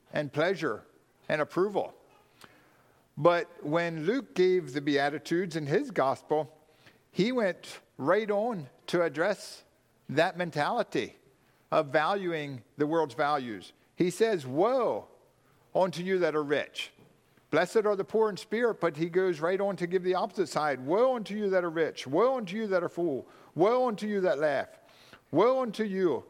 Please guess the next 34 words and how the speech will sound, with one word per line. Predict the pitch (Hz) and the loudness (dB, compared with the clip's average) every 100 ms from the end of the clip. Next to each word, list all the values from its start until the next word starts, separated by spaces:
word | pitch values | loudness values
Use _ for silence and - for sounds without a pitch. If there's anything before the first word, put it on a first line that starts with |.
| - - | -12 0
when | 170 170 | 0 0
men | 175 185 | -2 -2
speak | - - 190 - | -6 -2 -2 0
well | 160 160 151 | 2 2 2
of | 131 | -2
you." | 123 131 92 - _ _ _ _ _ _ - - | -2 -2 -4 -12 _ _ _ _ _ _ -20 -8
You | 160 185 | -4 -2
see, | - 226 208 - _ - - - | -2 -2 -2 -4 _ -20 -20 -4
as | 170 170 | -2 0
kingdom | 220 262 226 175 | -2 0 0 0
followers, | 196 247 202 156 131 | 0 0 0 0 -2
we | 147 220 262 | -4 0 0
are | |
not | 233 208 190 | 0 0 -2
expected | - - 196 - 165 | -4 0 0 0 -4
to | 139 | -4
fit | - 185 180 | 0 0 0
in | 196 143 104 _ _ _ - | -2 -6 -10 _ _ _ -2
with | 139 135 | -2 0
this | 175 - | -4 0
world. | 139 156 104 - - _ _ - - | 0 0 -2 -8 -20 _ _ -16 -2
We | 160 247 | 2 2
are | |
expected | 214 - 180 208 180 147 | 0 2 0 0 -4 -2
to | |
be | 143 | -2
different. | 135 151 143 98 - - - - - - - | 0 -2 -2 -6 -12 -20 -20 -20 -20 -20 -6
We | 143 202 254 | 0 0 2
are | 190 175 | 2 0
resident | 160 180 202 190 180 151 - | 2 0 2 0 0 -4 -2
aliens | 151 180 139 104 92 - - - | 0 0 -2 -8 -12 -14 -14 -4
in | 147 | -2
this | 151 143 - | -2 -4 0
world. | 151 117 | 0 0